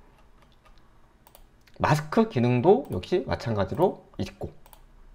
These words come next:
영상 클립이 있고 텍스트 클립에는 마스크가 없습니다. 자, 그래서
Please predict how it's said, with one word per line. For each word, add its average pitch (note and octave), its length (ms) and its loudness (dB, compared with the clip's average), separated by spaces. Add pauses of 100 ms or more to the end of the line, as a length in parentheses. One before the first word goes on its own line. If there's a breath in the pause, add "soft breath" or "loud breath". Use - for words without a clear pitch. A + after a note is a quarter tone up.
(380)
영상 A2 220 0
클립이 A#2 320 2
있고 F#3+ 440 2 (240 loud breath)
텍스트 - 300 -4
클립에는 D#3+ 420 0
마스크가 C3 640 0
없습니다. - 520 -6 (3250 loud breath)
자, F2+ 160 -4
그래서 B2+ 560 10